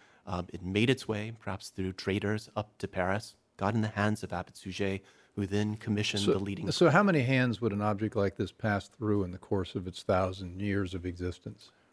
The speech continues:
Speaker 1: Uh, one never knows. I mean, in terms of rightful ownership, <laughs> you know, this probably, uh, transferred, uh, twenty, thirty times.
Speaker 2: Twenty, okay.
Speaker 1: Yeah, one never knows. But we do know from the moment that it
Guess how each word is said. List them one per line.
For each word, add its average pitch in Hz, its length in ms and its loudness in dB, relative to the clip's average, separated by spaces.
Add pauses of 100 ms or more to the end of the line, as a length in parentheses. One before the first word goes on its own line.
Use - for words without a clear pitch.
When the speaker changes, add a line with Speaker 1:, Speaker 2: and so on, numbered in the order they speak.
(200)
Speaker 1:
Uh, 120 640 6 (240)
one 92 120 -12
never 85 220 -12
knows. 85 520 -14 (100)
I 104 80 -2
mean, 101 160 2
in 98 80 0
terms 104 300 0
of 90 100 -4
rightful 98 360 -2
ownership, 110 460 0 (640)
<laughs> - 1300 -2
you 101 100 -2
know, 87 120 0
this 123 200 -2
probably, 95 380 -2 (160)
uh, 104 140 -4
transferred, 104 720 -2 (140)
uh, 113 80 -10 (1080)
twenty, 135 280 -2
thirty 120 300 2
times. - 480 -10
Speaker 2:
Twenty, 113 280 4
okay. 131 280 0
Speaker 1:
Yeah, 117 180 2 (380)
one 110 160 2
never 101 200 0
knows. 95 220 0
But 131 140 -4
we 117 100 -6
do 160 240 2
know 110 220 4
from 101 200 -6
the 98 60 -2
moment 101 360 0
that 95 160 -2
it 90 100 -8